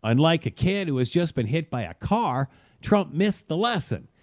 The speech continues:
and seems hell-bent on heading back into busy traffic. Unfortunately, it'll be the general public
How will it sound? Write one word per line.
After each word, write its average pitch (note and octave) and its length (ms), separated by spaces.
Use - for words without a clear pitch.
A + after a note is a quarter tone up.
and B2+ 140
seems E3 340
hell-bent F3 640
on C#3+ 140
heading D#3+ 340
back E3 320
into F3 220
busy D3 340
traffic. - 640
Unfortunately, A#2+ 1160
it'll C#3+ 180
be C#3+ 100
the B2 140
general D3+ 420
public C#3 560